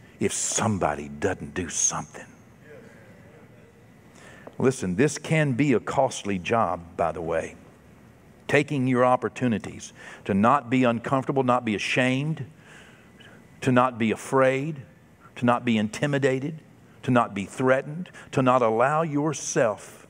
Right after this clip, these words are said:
to be pushed into a place where you feel like, "I cannot obey God." Don't get to the place where you feel like you are no good to God.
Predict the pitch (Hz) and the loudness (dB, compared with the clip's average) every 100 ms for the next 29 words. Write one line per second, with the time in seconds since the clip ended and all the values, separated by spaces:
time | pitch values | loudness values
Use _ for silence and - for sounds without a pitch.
0 | - - _ - - - - - - - | -20 -20 _ -20 -20 -20 -20 -20 -20 -20
1 | - - - - - 110 101 - - 180 | -20 -20 -20 -8 -2 0 0 -2 2 2
2 | - - 113 113 101 120 104 - 117 107 | 2 -4 -2 -2 0 0 0 -2 0 2
3 | 104 - 139 127 120 - 120 107 - - | 0 0 0 2 2 2 0 0 -2 -2
4 | 131 127 123 120 98 104 98 104 101 95 | 0 0 2 2 2 -2 2 2 2 2
5 | 90 - - - - - - - 127 135 | 0 -4 -14 -18 -20 -20 -16 -12 0 2
6 | 151 175 131 151 139 131 139 131 127 120 | 4 0 -2 -2 -2 0 0 0 -2 -2
7 | - 147 131 123 - 135 147 98 101 110 | 0 2 2 2 0 -2 0 0 2 4
8 | 120 113 107 110 90 104 95 98 80 73 | 2 0 2 2 0 0 2 2 0 -6